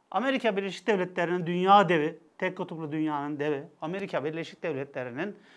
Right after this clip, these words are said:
New York eyaletinin, e, New York, e, kentinin, e, belediye başkanı Eric Adamson. Adam siyahi ve, e, yani, e, şey,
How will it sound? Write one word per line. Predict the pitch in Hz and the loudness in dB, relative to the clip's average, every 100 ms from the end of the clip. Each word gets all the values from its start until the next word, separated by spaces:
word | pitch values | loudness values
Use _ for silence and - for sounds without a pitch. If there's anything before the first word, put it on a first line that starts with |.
| _ - | _ -8
New | 151 | 0
York | 277 240 156 - - | 2 2 0 -8 -4
eyaletinin, | 180 175 151 139 139 175 233 - - - - _ - | 0 0 0 -4 -4 -4 -6 -10 -18 -20 -20 _ -12
e, | 151 147 143 143 | -4 -2 -2 -4
New | 151 202 | -2 0
York, | 240 185 - - _ _ - _ _ - | 0 0 -6 -20 _ _ -20 _ _ -12
e, | 156 151 | -10 -10
kentinin, | - 208 233 - 160 196 254 - _ _ _ _ - | 0 2 2 0 0 0 -4 -10 _ _ _ _ -14
e, | 127 | -2
belediye | 156 185 202 254 | 2 4 6 6
başkanı | 214 - - 139 151 240 262 - _ - 190 | 6 0 -2 0 2 2 0 -4 _ -4 2
Eric | 202 254 202 | 2 2 2
Adamson. | 208 185 - 120 - _ _ _ _ _ - - | 4 4 -2 -10 -14 _ _ _ _ _ -18 -6
Adam | 180 220 | -2 -2
siyahi | 196 208 170 147 190 269 208 _ _ _ - | -2 2 4 4 0 -6 -12 _ _ _ -2
ve, | 240 262 233 - _ 196 | 2 2 -2 -18 _ -2
e, | 196 196 175 - | 0 0 -4 -4
yani, | 220 214 208 202 - _ _ 190 | 0 2 0 -6 -16 _ _ -2
e, | 190 190 185 190 190 185 190 190 | 0 2 2 2 0 -2 -4 -4
şey, | 240 | -4